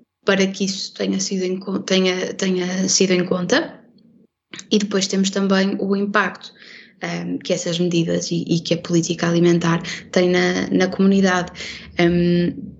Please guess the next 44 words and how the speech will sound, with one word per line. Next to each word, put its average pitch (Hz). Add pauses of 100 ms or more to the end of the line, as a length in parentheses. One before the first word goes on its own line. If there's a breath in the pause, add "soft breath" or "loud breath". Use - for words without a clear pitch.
(140)
aquilo 196
que 202
nós 196
conseguimos 190
ver 175
é 175
que, -
de -
facto, - (320)
por 190
exemplo, 175
quando 175
falamos 175
do 170
caso, 175 (400 loud breath)
eh, 180
do 185
imposto 190
sobre 175
o 175
açúcar 175
na, 170
nas 165
bebidas 170
açucaradas, 185
quando 170
falamos, 175
por -
exemplo, 170
da 175
questão, 170 (540 loud breath)
ehm, 165
da 180
quantidade 185
de 175
gramas 175
presentes 175
no 175
sal, 175 (220 loud breath)
de 190
sal 185
no 180
pão 175
português, 190